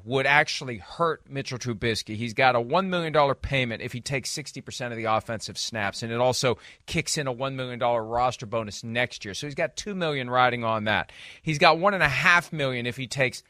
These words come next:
seventy percent of the offensive snaps. Plus, it kicks in another four million in roster bonus next year, non-guaranteed. They could always move on from him, but either way,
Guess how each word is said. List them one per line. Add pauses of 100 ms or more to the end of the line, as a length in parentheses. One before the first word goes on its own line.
seventy
percent
of
the
offensive
snaps. (240)
Plus,
it
kicks
in
another (280)
four
million (240)
in
roster
bonus
next
year,
non-guaranteed.
They
could
always
move
on
from
him,
but
either
way,